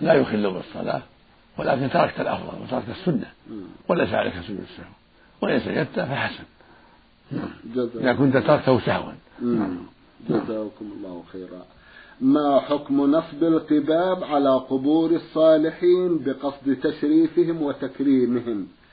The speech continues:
Speaker 2: وما حكم التبرك بها والاستشفاء بها والصلاة عندها، وخاصة صلاة الأعياد؟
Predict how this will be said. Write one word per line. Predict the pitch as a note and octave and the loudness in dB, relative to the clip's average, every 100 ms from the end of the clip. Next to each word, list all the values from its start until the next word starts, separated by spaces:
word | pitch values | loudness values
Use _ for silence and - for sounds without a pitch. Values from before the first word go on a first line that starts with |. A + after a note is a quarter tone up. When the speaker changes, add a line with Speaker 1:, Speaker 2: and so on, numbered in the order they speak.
| - _ C3+ | -20 _ 0
Speaker 2:
وما | E3+ G3+ G3 | 2 2 -2
حكم | G3+ F#3 F#3+ | -4 -4 -4
التبرك | - E3+ E3+ D#3 D3+ D3 | -2 -2 0 0 -2 -2
بها | C#3+ C3+ B2 B2 - _ _ _ A2 | -2 0 -2 -2 -8 _ _ _ -2
والاستشفاء | C3 E3 F3 - E3+ - - D3+ C#3 | 4 6 6 4 2 2 -2 -2 0
بها | B2+ C#3+ B2+ B2+ B2 - _ _ B2 | -2 -4 -4 -6 -8 -14 _ _ -2
والصلاة | C3 - C#3+ D3 D#3 D3 | 0 0 0 4 4 2
عندها، | C3+ E3 E3+ D#3+ E3 F3+ - _ | -2 -2 -2 -4 -6 -8 -12 _
وخاصة | B2 C3+ - D3+ C#3+ - C#3 B2+ C3+ B2 | -2 -2 -2 -2 -2 -4 -8 -6 -6 -4
صلاة | C3 C3+ C3 | -2 -2 -2
الأعياد؟ | C3+ C3+ D3 C3 D3+ E3+ E3+ | -4 -2 -2 0 0 0 -2